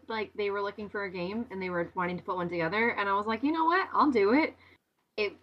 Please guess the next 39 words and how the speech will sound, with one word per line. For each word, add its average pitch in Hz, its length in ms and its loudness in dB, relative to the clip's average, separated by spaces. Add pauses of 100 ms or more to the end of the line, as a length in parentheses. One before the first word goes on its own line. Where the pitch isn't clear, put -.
(100)
legitimately 233 960 4
a 226 180 -2
friend 214 340 2
that, 190 260 -4
well, 180 120 -2
I 170 80 -4
see, 170 280 -10
I 180 80 -6
say 220 180 -2
friend 196 260 -2
loosely 208 320 -2
'cause 170 160 -10
I 165 80 -4
think 214 240 -6
the 170 60 -2
last 170 280 0
time 165 140 -4
we 165 120 -2
actually, 160 240 -4
like, 147 180 -2 (680)
talked 175 320 4
to 214 120 2
each 220 100 0
other 214 200 4
was, 202 120 -4
like, 160 180 -2 (400)
middle 160 280 -2
school 196 340 -4 (200)
or, 160 80 -4
like, 135 220 -4 (180)
ninth 147 260 0
grade. 214 360 -6
So, 208 140 2
like, 185 220 2 (120)
it's 240 200 4
been 175 360 2
a 165 100 2
hot 170 200 4
minute, 143 300 -2